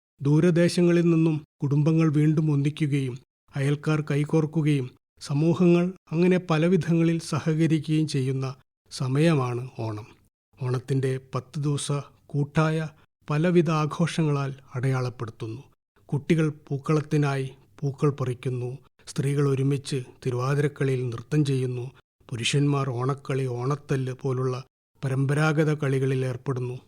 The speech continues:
മുതിർന്നവർ പാരമ്പര്യ കഥകൾ പറയുന്നു. എല്ലാം പഴയതുപോലെ ഇന്ന് സംഭവിക്കുന്നില്ലെങ്കിലും അവയ്ക്ക് വരുന്ന മാറ്റങ്ങൾക്ക് പുതുമകളുടെ ഭംഗികളുമുണ്ട്. ടെലിവിഷൻ ഉൾപ്പെടെ നവകാല സമൂഹ മാധ്യമങ്ങളിൽ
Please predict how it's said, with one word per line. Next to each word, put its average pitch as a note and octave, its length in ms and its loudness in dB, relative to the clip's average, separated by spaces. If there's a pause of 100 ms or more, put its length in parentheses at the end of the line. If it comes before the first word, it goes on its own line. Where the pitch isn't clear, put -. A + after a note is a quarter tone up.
മുതിർന്നവർ C#3+ 580 -2 (380)
പാരമ്പര്യ D3 600 0
കഥകൾ C#3+ 400 -2
പറയുന്നു. B2 480 -6 (360)
എല്ലാം F3 320 0
പഴയതുപോലെ D#3+ 760 2 (380)
ഇന്ന് D#3 200 6
സംഭവിക്കുന്നില്ലെങ്കിലും C#3+ 1080 0 (320)
അവയ്ക്ക് A#2 340 -4
വരുന്ന C#3 300 2
മാറ്റങ്ങൾക്ക് B2+ 760 -4 (400)
പുതുമകളുടെ C3 720 -2 (160)
ഭംഗികളുമുണ്ട്. C3 800 -2 (500)
ടെലിവിഷൻ C#3 460 0
ഉൾപ്പെടെ C#3+ 420 0 (280)
നവകാല C#3+ 500 0 (420)
സമൂഹ D3 480 0
മാധ്യമങ്ങളിൽ D3+ 800 2